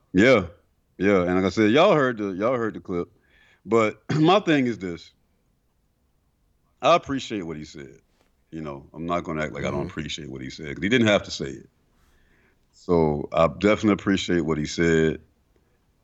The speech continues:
Speaker 1: and I'm not even gonna judge his heart, you know, and, and question how genuine it is. That's, that's not my place to do that. What I will do is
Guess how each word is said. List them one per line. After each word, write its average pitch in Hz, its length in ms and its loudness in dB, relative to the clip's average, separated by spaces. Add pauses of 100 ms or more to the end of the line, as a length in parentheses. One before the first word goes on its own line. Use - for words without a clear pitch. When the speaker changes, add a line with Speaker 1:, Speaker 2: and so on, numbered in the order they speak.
(320)
Speaker 1:
and 82 540 2 (300)
I'm 170 300 4
not 165 180 4
even 147 180 2
gonna 131 180 0
judge 123 220 2
his 98 120 -6
heart, 113 360 2 (460)
you 92 100 -2
know, 92 480 2
and, 85 380 0
and 78 200 -2
question 87 720 0 (280)
how 92 180 0
genuine 80 460 -4
it 69 320 -16
is. - 200 -20
That's, 78 200 -12
that's 82 200 -6
not 82 180 0
my 76 100 0
place 73 320 -4
to 69 60 -10
do 69 200 -6
that. 57 180 -12 (720)
What 92 180 4
I 87 120 8
will 151 320 8
do 110 240 6
is 85 500 0